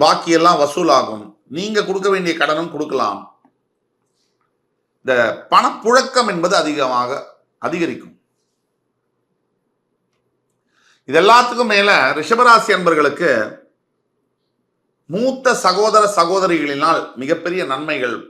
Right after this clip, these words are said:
காத்திருக்கு. எப்படின்னா, இது நாள் வரைக்கும் பேசவே மாட்டான், அண்ணனுக்கும் உங்களுக்கும் ஆகாது, தம்பிக்கும். ஆனா, திடீர்னு அண்ணா வந்து, அவரே உங்கள்கிட்ட வந்து பேசி மன்னிப்பு கேட்டு மறுபடி உறவை வந்து புதுப்பிச்சுக்குவாரு.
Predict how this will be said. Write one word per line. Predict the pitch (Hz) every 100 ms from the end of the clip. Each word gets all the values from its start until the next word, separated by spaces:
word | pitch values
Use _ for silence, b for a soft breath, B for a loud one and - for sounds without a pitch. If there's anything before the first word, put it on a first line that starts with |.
| _ _ 98
காத்திருக்கு. | 101 90 - _ 107
எப்படின்னா, | 123 123 123 104 - - _ _ _ _ _ _ -
இது | 123 123
நாள் | 131 175 156
வரைக்கும் | 165 175 165
பேசவே | - 135 139 170 165
மாட்டான், | 156 147 127
அண்ணனுக்கும் | 147 151 143 131
உங்களுக்கும் | 139 143 147 147 131
ஆகாது, | 143 127 123
தம்பிக்கும். | 127 120 - _ _ -
ஆனா, | 135 147 113
திடீர்னு | 156 190
அண்ணா | 143 151 165
வந்து, | 139 139 139 - 113
அவரே | 120 165 185
உங்கள்கிட்ட | 180 170
வந்து | 180 165
பேசி | 151 156 151 202 202 _ _ _ _ _ _ _ _
மன்னிப்பு | 120 175 196 175
கேட்டு | 156 175
மறுபடி | 151 170 190 156 143
உறவை | 180 185
வந்து | 151 165
புதுப்பிச்சுக்குவாரு. | 180 - 180 180 175 123 107 85